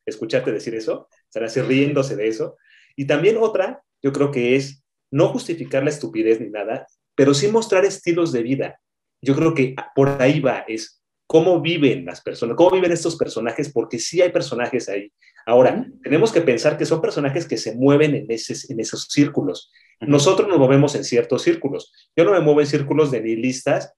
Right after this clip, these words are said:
Speaker 1: ni de feministas extremas como esa señora que es la hija de Lebowski, ¿no? Pero estos cuates, los Coen, los actores y todo, neta, esas son sus fiestas, así es su vida de esa banda. Están metidos en eso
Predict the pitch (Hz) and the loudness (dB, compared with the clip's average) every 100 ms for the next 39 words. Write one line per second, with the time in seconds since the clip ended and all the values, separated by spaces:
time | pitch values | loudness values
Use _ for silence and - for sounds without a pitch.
0 | _ - 110 110 117 117 120 135 131 135 | _ -8 -4 -4 -6 -2 -2 0 -2 -2
1 | 120 120 120 - 110 104 110 117 113 107 | -2 0 -2 -4 -8 -6 -6 -6 -4 0
2 | 107 104 110 107 101 107 104 107 120 156 | 0 0 0 0 0 -2 0 2 4 2
3 | 147 - - 156 - _ _ _ _ _ | -2 -12 -10 -10 -10 _ _ _ _ _
4 | 147 151 180 185 302 302 - 143 120 - | 4 6 6 2 -4 -6 -2 0 2 2
5 | 127 - 110 110 - 127 120 120 110 - | -2 -2 -8 -8 -4 4 8 8 6 -2
6 | _ _ 120 120 - - 127 123 113 139 | _ _ -4 -2 -2 2 4 4 0 -6
7 | - 127 151 170 - 156 - 233 233 208 | -4 -2 -2 -4 -6 -6 -4 -6 -6 -6
8 | 220 220 151 - 220 - 143 135 - 135 | -6 -8 -10 -8 -8 -4 -6 -6 -10 -6
9 | 208 220 156 147 190 170 170 135 147 196 | -6 -4 -2 -2 0 0 -2 -4 -4 -4
10 | 98 - _ _ _ 127 - 208 202 165 | -8 -10 _ _ _ -14 -10 -4 -4 -4
11 | 175 180 165 127 147 151 202 240 | -4 -6 -4 0 0 -2 -6 -6